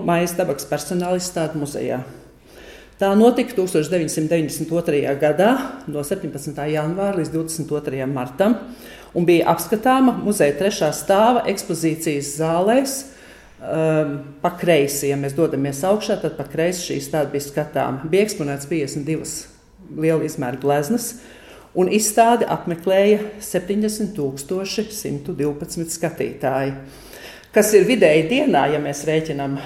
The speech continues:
uz dienu skaitu, tad vidēji tas ir tūkstoš deviņdesmit pieci apmeklētāji dienā, kas ir līdz šim lielākais un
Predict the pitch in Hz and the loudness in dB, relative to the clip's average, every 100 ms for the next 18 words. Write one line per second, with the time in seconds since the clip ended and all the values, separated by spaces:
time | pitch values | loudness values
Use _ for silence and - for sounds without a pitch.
0 | - 151 143 190 254 269 - 262 247 220 | -10 -12 -4 0 0 -2 0 4 4 2
1 | 214 - - 170 147 185 208 233 226 220 | -2 -4 -2 -2 2 2 4 4 4 0
2 | - 165 160 - - - 196 196 208 165 | -6 -6 -6 -14 -8 2 2 4 0 2
3 | 156 143 135 - 135 139 190 214 - 135 | 0 0 -4 -6 -6 0 0 -2 -6 -8
4 | - 151 170 156 156 147 143 143 185 165 | -8 -6 -2 -4 -2 -4 -4 0 2 4
5 | 135 139 - - - - - 214 214 202 | 2 -2 -8 -16 -20 -20 0 2 6 6
6 | 196 196 - 233 214 202 262 277 143 143 | 8 4 2 4 4 6 6 6 4 2
7 | 143 131 - 156 | -2 -2 -2 0